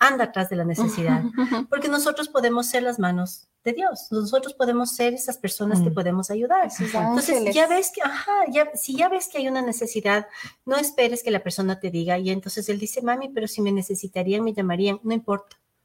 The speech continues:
Speaker 1: Tú
Speaker 2: Ujú.
Speaker 1: anda atrás de la necesidad y tú, "Yo veo esto, ¿en qué te puedo ayudar?"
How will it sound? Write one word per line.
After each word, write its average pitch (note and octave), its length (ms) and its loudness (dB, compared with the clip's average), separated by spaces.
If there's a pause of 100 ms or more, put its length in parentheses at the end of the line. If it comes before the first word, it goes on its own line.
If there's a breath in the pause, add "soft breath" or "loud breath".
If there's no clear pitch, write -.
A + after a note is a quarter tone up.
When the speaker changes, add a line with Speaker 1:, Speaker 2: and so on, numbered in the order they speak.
(220)
Speaker 1:
Tú C4 80 0
Speaker 2:
Ujú. B3+ 60 8
Speaker 1:
anda F#3+ 240 4
atrás E3+ 240 -2
de E3+ 80 0
la E3+ 80 0
necesidad E3+ 540 0
y E3+ 100 0
tú, F3 280 -2
"Yo G#3 200 0
veo A3 240 4
esto, D4 380 -2 (380 loud breath)
¿en C4+ 100 -4
qué D4+ 100 -2
te D4 120 -2
puedo F#3 240 2
ayudar?" D3+ 460 0